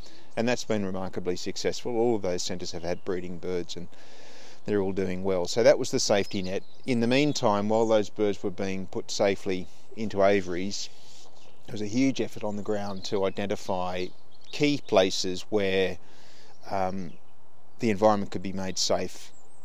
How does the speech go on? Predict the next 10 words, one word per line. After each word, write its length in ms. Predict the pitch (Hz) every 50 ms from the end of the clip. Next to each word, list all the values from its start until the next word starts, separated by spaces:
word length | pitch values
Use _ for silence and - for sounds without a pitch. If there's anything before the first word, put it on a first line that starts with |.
| - - -
by 140 | 113 104 95
the 80 | 95 95
removal 420 | 95 92 95 101 101 90 92 90
of 100 | 85 87
these 180 | 90 92 90 -
veterinary 460 | - 90 78 87 95 87 82 85 90
drugs. 440 | - 87 82 82 80 - - - - - - - - - - - - - -
And 260 | 131 123 120 113 110 113
then 200 | 113 110 107 101
th-, 140 | - -